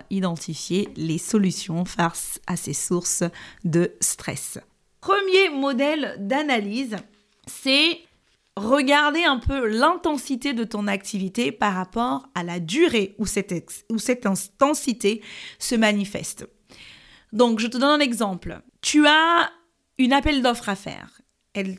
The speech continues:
t'est tombée là-dessus. Toi et ton équipe, vous devez réaliser cet appel d'offres. Ça peut être une super opportunité, mais ça va être trois semaines d-, d'efforts intenses. Eh bien, là,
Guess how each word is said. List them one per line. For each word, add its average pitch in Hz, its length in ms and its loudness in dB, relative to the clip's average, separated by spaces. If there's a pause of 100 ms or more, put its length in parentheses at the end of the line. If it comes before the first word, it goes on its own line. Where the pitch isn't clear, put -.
(160)
t'est - 120 -14
tombée 240 360 0
là-dessus. 214 680 -2
Toi 262 180 4
et 247 80 0
ton 220 180 -2
équipe, 214 280 -2
vous 226 80 -4
devez 190 220 0
réaliser 202 400 0
cet 208 200 -4
appel 196 300 -2
d'offres. 190 360 -2
Ça 196 160 -6
peut 196 140 -4
être 196 220 -6
une 170 140 -2
super 254 480 0
opportunité, 202 920 -2
mais 208 260 4
ça 226 160 -2
va 190 160 0
être 214 300 -4
trois 226 340 0
semaines 202 500 -2
d-, 185 120 -4 (100)
d'efforts 202 600 0
intenses. - 600 -6 (300)
Eh 247 100 4
bien, 226 340 4
là, 262 520 4